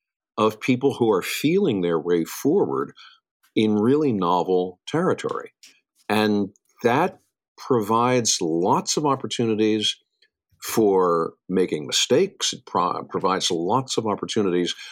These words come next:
for people to sabotage, subvert, and undermine while the process of discovery is undergoing.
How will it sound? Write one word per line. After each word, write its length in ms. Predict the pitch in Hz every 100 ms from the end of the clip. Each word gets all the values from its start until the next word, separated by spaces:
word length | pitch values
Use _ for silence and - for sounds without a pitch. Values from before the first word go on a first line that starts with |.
| - -
for 260 | - 104 90
people 400 | - 113 - 90
to 120 | -
sabotage, 1000 | - - 107 101 107 - 95 90 85 - -
subvert, 640 | - 98 76 85 87 87 - 87
and 140 | 85 92
undermine 880 | 87 78 76 82 87 107 131 147 -
while 340 | - 87 80 76
the 80 | -
process 500 | - 87 - 85 87
of 100 | 73
discovery 560 | 85 - 87 82 78
is 120 | 78
undergoing. 580 | 82 73 73 82 98 143